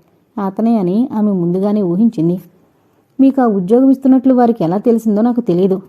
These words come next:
కానీ ఈరోజే ఫోన్ చేసి చెప్పారు. స్వప్న అనే అమ్మాయికి ఆ ఉద్యోగం ఇవ్వద్దు, నేను ఒక అతన్ని పంపిస్తాను, అతడికి ఆ ఉద్యోగం ఇవ్వమని చెప్పారు.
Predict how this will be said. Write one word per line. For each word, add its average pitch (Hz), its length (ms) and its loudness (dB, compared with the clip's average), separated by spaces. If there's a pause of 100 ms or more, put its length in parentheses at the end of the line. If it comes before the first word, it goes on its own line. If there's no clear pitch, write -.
(160)
కానీ 202 320 -2 (140)
ఈరోజే 208 400 0
ఫోన్ 208 340 -6
చేసి 240 160 -2
చెప్పారు. 175 320 -2 (600)
స్వప్న 220 420 -2
అనే 247 220 2
అమ్మాయికి 208 400 -2
ఆ 214 40 0
ఉద్యోగం 185 360 0
ఇవ్వద్దు, 185 440 -2 (380)
నేను 185 280 -2
ఒక 220 160 -4
అతన్ని 196 260 -4
పంపిస్తాను, 175 560 -4 (260)
అతడికి 247 320 0
ఆ 226 60 0
ఉద్యోగం 196 360 0
ఇవ్వమని 214 460 0
చెప్పారు. 175 300 0